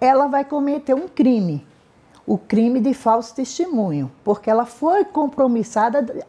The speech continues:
com a verdade, certo? Aí esse crime é do artigo trezentos e quarenta e dois e a pena é de reclusão de dois a quatro anos.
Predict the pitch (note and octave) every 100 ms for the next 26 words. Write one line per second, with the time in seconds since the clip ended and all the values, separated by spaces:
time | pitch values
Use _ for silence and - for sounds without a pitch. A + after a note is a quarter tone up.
0 | A3+ - B3+ B3+ D4+ C#4 E3 A#2+ A#2 -
1 | _ _ - G3+ A#3+ - - - - -
2 | - - - C#4 D#4+ A#4 - E4+ A3 -
3 | D#4+ F#4+ C4 D3 - B3 B3+ A3 C4 B3+
4 | - B3+ C#4 - - C4 A#3 C4+ D#4 D#4+
5 | D#4 D4 D4 D#4 E4+ A3 G3 D#3+ C#3+ -
6 | - - - - - - _ D4 D#4 G#4+
7 | - - - D4+ - - C#4+ D#4+ A#4 A#3
8 | E3 - A3+ G#3+ A#3 D4 D4 C#4 G#3+ C4
9 | C#4 G#3+ B3 C4+ D4 D4+ D4+ E4+ F#4 C#3+
10 | B2+ B2+ -